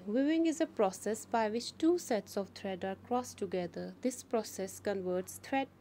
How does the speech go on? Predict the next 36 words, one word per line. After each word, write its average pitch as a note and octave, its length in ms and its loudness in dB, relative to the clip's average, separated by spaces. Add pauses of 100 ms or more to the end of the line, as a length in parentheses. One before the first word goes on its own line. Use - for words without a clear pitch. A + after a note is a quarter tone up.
(140)
into F#3+ 260 -2
fabric. E3 480 -6 (880)
Method. G#3+ 480 0 (600)
Take D4+ 360 2
big F4 200 4
square A#3 420 4
pieces G#3 480 -4
of G3 180 -4
paper F#3+ 320 0
of F#3+ 160 -4
red A3+ 280 2 (180)
and F#3+ 220 0
blue B3 300 0
color F#3 340 0 (260)
or G#3+ 260 6
any A#3+ 300 2
other G3 220 2
colors F3 480 0
of F3+ 180 -6
your F#3 100 0
choice. F3 600 -6 (720)
Make D4+ 320 4
equal D#4 340 2
strips - 460 0 (100)
of A3 220 0
red A3+ 200 2 (120)
paper. E3+ 320 -6 (840)
Take G3 300 -2
blue C4+ 280 0
paper F#3+ 460 0
and F#3 220 -6
fold C4 440 2
it G3 200 -4
in F#3+ 160 -2
the G3 80 0
middle. F3+ 400 -2